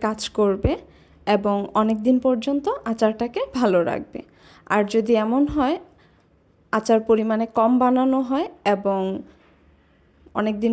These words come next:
সংরক্ষণ করতে হবে না, সেক্ষেত্রে আপনি ভিনেগার না দিলেও চলবে।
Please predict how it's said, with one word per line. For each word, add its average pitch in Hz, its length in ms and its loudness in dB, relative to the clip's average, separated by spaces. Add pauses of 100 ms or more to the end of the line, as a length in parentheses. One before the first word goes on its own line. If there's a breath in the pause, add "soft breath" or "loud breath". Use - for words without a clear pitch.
সংরক্ষণ 247 520 2
করতে 285 300 -2
হবে 285 260 2
না, 508 60 -4 (440 soft breath)
সেক্ষেত্রে 233 480 0 (100)
আপনি 208 200 -8 (480 soft breath)
ভিনেগার 214 380 2 (100)
না 208 60 -2 (120)
দিলেও 247 280 2 (240)
চলবে। 190 320 2